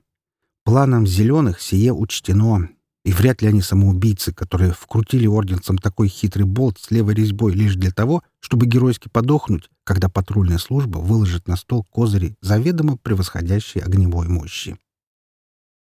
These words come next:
Значит, у зеленых есть способ ускользнуть до того, как начнется штурм-зачистка.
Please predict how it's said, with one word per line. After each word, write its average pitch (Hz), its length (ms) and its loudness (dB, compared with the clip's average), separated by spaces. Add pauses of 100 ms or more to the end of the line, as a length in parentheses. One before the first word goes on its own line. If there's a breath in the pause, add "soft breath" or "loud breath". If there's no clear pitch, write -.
(120)
Значит, 135 640 0
у 147 60 0
зеленых 131 540 0
есть 120 320 -2
способ - 480 -4
ускользнуть 117 680 0
до 123 280 0
того, 120 360 -2
как - 240 -4
начнется 110 560 0
штурм-зачистка. 90 1160 -6